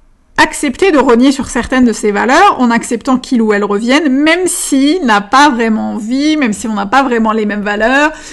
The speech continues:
même si, euh, la cause, les causes de la rupture étaient quand même justifiées parce que, euh, vous n'étiez pas compatibles sur un certain nombre de choses, parce que il y avait, euh,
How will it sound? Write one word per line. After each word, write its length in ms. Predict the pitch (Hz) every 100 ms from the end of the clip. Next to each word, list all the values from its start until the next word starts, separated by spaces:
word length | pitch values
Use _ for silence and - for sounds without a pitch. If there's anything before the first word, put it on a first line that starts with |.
| - -
même 180 | 240
si, 320 | 240 - 269 294
euh, 380 | 226 220 220 214 - - -
la 240 | 233 226
cause, 480 | - 302 311 294 233
les 300 | 254 302 339
causes 320 | - 277 254
de 80 | 247
la 160 | 220 220
rupture 340 | 220 - 247
étaient 240 | 220 214
quand 160 | 208 214
même 320 | 214 220 214
justifiées 720 | 208 214 - - - - 311 370
parce 280 | 370 - -
que, 80 |
euh, 300 | 247 262 226
vous 120 | 208 214
n'étiez 280 | 208 202
pas 160 | 202 233
compatibles 540 | 226 220 220 - 247
sur 180 | - 220
un 60 | 220
certain 340 | 226 - 233
nombre 500 | 226 233 240 233 220
de 80 | 185
choses, 460 | - 277 339 349 339
parce 300 | 240 226 -
que 280 | 254 247 247 - - 220
il 80 |
y 80 | 233
avait, 400 | 220 214 247 240
euh, 160 | 208